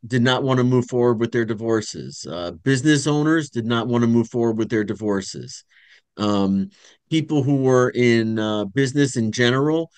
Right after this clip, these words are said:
um, a-, a-, as, uh,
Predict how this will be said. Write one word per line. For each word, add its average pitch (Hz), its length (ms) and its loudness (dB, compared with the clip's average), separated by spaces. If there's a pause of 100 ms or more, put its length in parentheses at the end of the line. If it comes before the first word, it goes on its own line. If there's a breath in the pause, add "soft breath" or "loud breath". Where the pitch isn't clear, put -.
(340 soft breath)
um, 92 760 -4
a-, 101 360 -2
a-, - 80 -6
as, 101 400 -4
uh, 90 440 -4